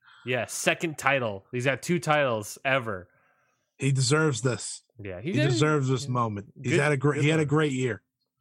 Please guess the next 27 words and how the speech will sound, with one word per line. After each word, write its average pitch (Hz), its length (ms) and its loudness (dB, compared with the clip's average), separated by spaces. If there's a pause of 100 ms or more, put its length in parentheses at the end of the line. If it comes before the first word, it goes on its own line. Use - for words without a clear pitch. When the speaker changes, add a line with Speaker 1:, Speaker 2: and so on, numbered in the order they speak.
(120)
Speaker 1:
Good 139 120 -8
run. 104 280 -10 (100)
Not 180 220 0
breakout 196 480 0
star 113 280 0
worthy, 92 440 -8
but 160 340 -12
good 165 220 -2
year. 95 240 -10 (600)
Speaker 2:
No, 131 300 0
not 190 240 0
breakout, 107 560 -2
but 113 200 -2 (360)
good 254 240 -2
year. 247 300 0 (600)
Speaker 1:
I 202 120 4
W 196 180 2
G 175 140 0
P 180 180 -2
Junior 156 300 -4
Heavyweight 143 320 -2
Championship 143 420 -4
match. 135 340 -2
El 156 160 2
Desperado 135 560 0
defending 143 600 -4
his 107 400 -6